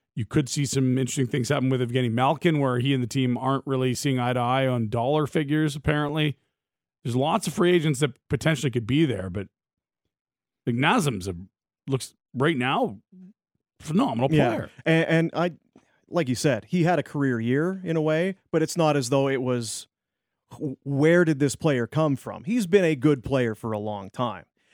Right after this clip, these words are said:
Speaker 2: and has gotten knocked from his time in Toronto for the postseason transgressions
Speaker 1: He's
Speaker 2: and
Speaker 1: had some
Speaker 2: suspensions
Speaker 1: boneheaded
Speaker 2: and
Speaker 1: plays,
Speaker 2: stuff.
Speaker 1: yeah.
Speaker 2: But at the same time, this is not a one-dimensional winger. This is a
Speaker 1: No.
Speaker 2: centerman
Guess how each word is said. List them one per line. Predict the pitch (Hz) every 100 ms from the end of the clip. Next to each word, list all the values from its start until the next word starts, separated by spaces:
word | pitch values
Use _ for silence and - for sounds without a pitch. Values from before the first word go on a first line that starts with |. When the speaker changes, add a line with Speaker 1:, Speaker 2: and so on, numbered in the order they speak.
| _
Speaker 2:
and | 147 147
has | 147
gotten | 165 160 151 147
knocked | 147 156 185 - - _ _ _
from | 151
his | 139
time | 160 151 147
in |
Toronto | - 143 139 143
for | 135 139
the | 131
postseason | 147 143 - 147 131 139 131 120 - _
transgressions | 147 139 123 131 139 - 139
Speaker 1:
He's | 131 139
Speaker 2:
and | 165
Speaker 1:
had |
some | 165
Speaker 2:
suspensions | 147 143 147
Speaker 1:
boneheaded | 147 143
Speaker 2:
and | 139
Speaker 1:
plays, | 147 165 139 147
Speaker 2:
stuff. |
Speaker 1:
yeah. | 165 214 - -
Speaker 2:
But | 185
at | 175
the | 151
same | 190 175 156
time, | 175 151 160
this | 170
is | 175
not | 170 147
a |
one-dimensional | 143 151 139 139 139 135 117
winger. | 127 156 170 175 180
This | 190
is | 202
a | 175 170
Speaker 1:
No. | 98 78
Speaker 2:
centerman | - - 190 202 196 196